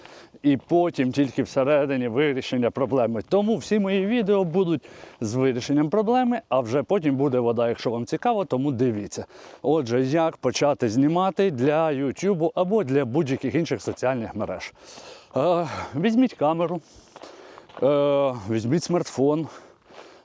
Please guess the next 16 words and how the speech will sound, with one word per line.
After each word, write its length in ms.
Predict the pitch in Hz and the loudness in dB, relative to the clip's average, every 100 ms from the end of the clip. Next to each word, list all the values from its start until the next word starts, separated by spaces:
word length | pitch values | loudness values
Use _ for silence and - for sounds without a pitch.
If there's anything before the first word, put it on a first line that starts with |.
| - 127 | -4 0
е, 220 | 135 127 - | 2 0 0
подумайте, 540 | 170 196 175 151 139 | 0 2 0 0 -2
про 180 | 117 156 | 0 0
що 160 | - | 2
ви 100 | 143 | 0
хочете 380 | 120 127 120 131 | 0 -4 -4 -8
сказати 420 | - 139 123 123 | -4 -2 0 -2
світу, 520 | 113 123 151 - 202 92 - - 117 | -4 0 0 0 -2 -4 -14 -14 -6
вашим 420 | 98 139 - 107 | 0 0 -2 -6
підписникам, 840 | - - - 180 196 196 208 180 - - | -8 -10 -2 -2 -2 -2 -2 -4 -10 -12
про 140 | - 139 | -4 -2
них 220 | 135 - | -2 -2
окремо. 520 | 127 127 135 135 127 - _ - - - - _ - 117 | -2 0 0 0 -2 -8 _ -20 -20 -20 -20 _ -6 0
Е, 760 | 135 139 131 135 127 131 127 - | 2 2 0 0 0 0 -2 0
придумайте 520 | 180 180 180 139 139 | 0 2 0 2 0
локацію, 680 | 120 113 127 135 202 208 | 0 0 -2 0 -2 -2